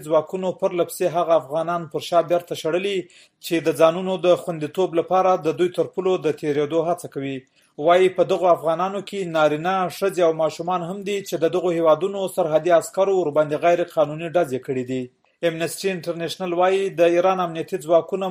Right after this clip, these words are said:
مخامخ پر هغو خلکو ډزې کوي چې د دوی د پولې تر دیوال ور اوړي یا تر اغزن تار لاندې ور تیریږي.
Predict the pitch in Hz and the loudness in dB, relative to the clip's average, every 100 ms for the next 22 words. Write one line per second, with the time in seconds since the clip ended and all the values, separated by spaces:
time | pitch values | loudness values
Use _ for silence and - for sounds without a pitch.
0 | 190 196 180 170 180 - 170 151 170 160 | -2 -2 -2 -4 -6 -4 -2 0 0 0
1 | - 175 170 160 170 185 196 196 196 196 | -2 -4 -2 0 0 0 -2 -2 -2 -4
2 | 196 185 160 156 156 190 165 - 196 185 | -6 -4 -2 0 0 0 -2 -2 0 0
3 | 180 151 143 160 175 170 160 151 175 202 | -2 -4 0 2 4 2 0 2 0 0
4 | 202 196 175 156 160 151 135 170 165 185 | -4 2 4 4 4 2 2 -4 -2 0
5 | 175 165 185 185 185 160 135 180 175 180 | 2 2 0 2 0 0 -2 0 0 0
6 | 127 135 | -4 -6